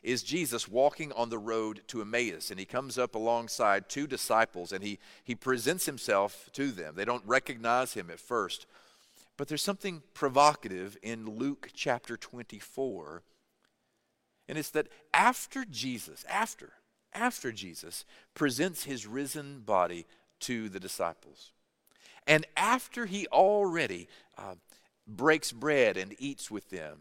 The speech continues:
post-resurrection, and after Jesus has left their sight and the disciples run back to Jerusalem and proclaim, "He is risen, risen indeed."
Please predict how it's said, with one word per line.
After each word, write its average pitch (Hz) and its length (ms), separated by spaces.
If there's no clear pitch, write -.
post-resurrection, 104 1160
and 143 280
after - 600
Jesus 120 640
has 135 380
left 135 560
their 139 160
sight 107 540
and 120 360
the 117 100
disciples 135 560
run 151 400
back 139 360
to 135 120
Jerusalem 101 880
and 92 140
proclaim, 117 580
"He 123 220
is 110 180
risen, 107 560
risen 127 500
indeed." 107 480